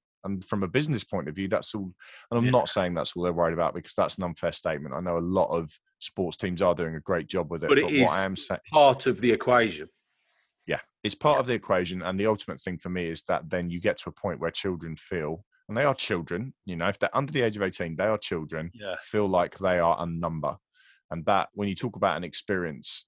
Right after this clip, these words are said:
Speaker 1: that is, that's horrendous to get to that
Speaker 2: Yeah,
Speaker 1: point.
Speaker 2: yeah. So where's, where's the future then? I mean, you're that, you're doing that many things, Kevin. What's,
Speaker 1: <clears throat>
Speaker 2: what's the future look like for you and your, your company and coaching? And Jesus, it sounds like you, <laughs> you don't have time in the day to do anything. <laughs>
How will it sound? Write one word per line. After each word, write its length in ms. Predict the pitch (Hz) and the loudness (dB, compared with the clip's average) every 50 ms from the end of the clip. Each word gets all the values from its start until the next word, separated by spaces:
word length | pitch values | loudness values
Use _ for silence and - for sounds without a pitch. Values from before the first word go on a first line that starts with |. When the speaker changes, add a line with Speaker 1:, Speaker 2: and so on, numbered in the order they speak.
| _ _ _ _ - | _ _ _ _ -2
Speaker 1:
that 220 | 92 80 55 67 | -2 -2 -2 -4
is, 300 | 78 73 - - - - - | -8 -10 -10 -12 -12 -8 -8
that's 180 | 85 73 - | -6 -6 -6
horrendous 440 | - 82 80 80 80 76 71 71 - - | -8 -6 -6 -6 -6 -6 -10 -12 -14 -14
to 80 | - 73 | -14 -14
get 120 | - - | -14 -14
to 60 | - - | -14 -10
that 100 | - - - | -10 -10 -10
Speaker 2:
Yeah, 80 | 92 | -10
Speaker 1:
point. 180 | 90 87 - 90 87 87 87 85 - - - _ - | -10 -10 -10 -10 -12 -14 -16 -18 -18 -20 -20 _ -10
Speaker 2:
yeah. 380 | 95 92 92 92 92 90 87 - _ _ - - - - - - - | -8 -6 -4 -4 -4 -6 -8 -10 _ _ -20 -18 -16 -16 -16 -12 -4
So 240 | - - 180 180 180 | 2 6 8 10 10
where's, 380 | 180 208 208 202 185 180 - | 10 10 10 10 8 6 4
where's 340 | - 165 190 208 214 190 - | 4 6 8 8 8 8 6
the 80 | - 196 | 4 4
future 440 | - - 208 220 247 240 - - 208 | 4 6 6 6 6 6 4 4 6
then? 180 | 160 147 135 131 | 6 8 8 6
I 40 | 131 | 6
mean, 220 | 135 143 143 135 | 6 6 6 6
you're 80 | 151 147 | 6 8
that, 240 | 175 196 160 - - | 8 8 6 4 2
you're 240 | - 143 147 139 135 131 - | 2 2 2 2 0 -2 4
doing 240 | - 180 175 165 165 | 6 8 8 8 8
that 180 | 185 214 196 170 | 8 6 6 6
many 180 | 175 165 151 131 | 4 4 4 4
things, 380 | 135 - 175 180 185 175 - | 6 6 6 6 6 4 0
Kevin. 380 | - - 147 120 107 120 120 139 | 2 4 4 6 6 6 4 6
What's, 460 | 156 170 - - - - - - - - - | 6 6 6 4 2 0 0 0 -2 -6 -8
Speaker 1:
<clears throat> 200 | 127 123 117 101 | -8 -6 -6 -6
Speaker 2:
what's 220 | 98 - - - - | -4 -2 -2 0 2
the 80 | - 143 | 0 0
future 420 | - - 180 190 202 - - 196 | 2 6 6 6 6 6 6 6
look 160 | 170 151 127 - | 6 6 8 8
like 260 | 131 120 117 110 98 | 8 8 8 6 4
for 120 | - - | 2 4
you 200 | 123 117 113 110 | 6 6 8 6
and 120 | 113 110 107 | 6 4 4
your, 220 | 107 107 107 107 | 4 4 4 4
your 220 | 104 90 110 110 - | 2 2 0 0 0
company 640 | - - 139 120 113 113 - 113 110 110 107 107 | 2 2 2 2 2 0 0 0 0 2 2 2
and 220 | 101 92 92 95 - | 0 -2 -4 -6 -6
coaching? 600 | - - 123 117 120 120 - - 123 120 117 113 | 0 2 2 2 2 0 0 2 2 2 4 2
And 240 | 107 98 92 92 - | 0 -2 -4 -6 -8
Jesus, 440 | - - 165 190 180 - 120 107 - | -2 -2 0 0 0 0 -2 -2 -2
it 100 | 113 - | -2 -2
sounds 300 | - - 147 147 143 123 | 0 0 0 2 2 2
like 180 | 127 120 110 113 | 4 2 4 4
you, 140 | 131 127 - | 2 2 2
<laughs> 60 | - | 0
you 120 | 170 170 160 | 0 2 4
don't 200 | 175 190 175 156 | 4 6 6 6
have 180 | 156 - - | 2 2 4
time 300 | - - 135 160 165 165 | 4 6 6 6 6 4
in 60 | 165 160 | 2 0
the 60 | 147 | 2
day 220 | 127 165 156 180 175 | 2 4 6 6 6
to 140 | - - 160 | 4 2 0
do 220 | 151 202 190 202 | 4 4 6 8
anything. 560 | 226 233 240 220 - - 139 135 - 131 - - | 6 6 4 2 4 6 4 4 4 2 -8 -8
<laughs> 60 | - | -6